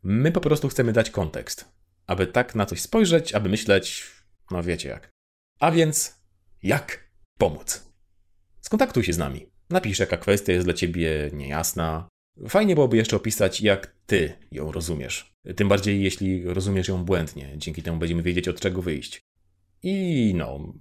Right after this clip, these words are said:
może weźmiemy to jako temat na nasz następny materiał, albo może zadam jeszcze kilka pytań, lub od razu udzielimy wyjaśnień. I tyle, kochani. Komentarze możecie wysyłać na nasz e-mail, to znaczy myśleć głębiej at gmail kropka com,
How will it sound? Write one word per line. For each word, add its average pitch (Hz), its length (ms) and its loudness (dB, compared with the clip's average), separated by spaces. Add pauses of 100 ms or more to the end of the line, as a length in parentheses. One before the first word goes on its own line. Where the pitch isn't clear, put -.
może 156 360 6
weźmiemy 120 360 2
to 104 480 6
jako 92 300 -2
temat 95 440 0
na 87 100 -2
nasz 90 180 -2
następny 87 420 -4
materiał, 85 580 2 (240)
albo 85 560 0
może 85 220 -2
zadam 85 200 0
jeszcze 85 200 -6
kilka - 260 -8
pytań, 95 680 0
lub 64 320 -12
od 76 80 -10
razu 98 240 -2
udzielimy 101 360 2
wyjaśnień. 90 720 -2 (480)
I 104 340 -2 (300)
tyle, 90 280 2 (200)
kochani. 80 340 0 (380)
Komentarze 165 380 2
możecie 127 320 2
wysyłać 117 400 0
na 107 60 0
nasz 95 220 -2
e-mail, 82 340 -2 (400)
to 90 120 -6
znaczy 82 380 0
myśleć 95 420 0
głębiej 95 440 4
at 87 160 -2
gmail 82 320 2
kropka - 320 -6
com, 92 280 4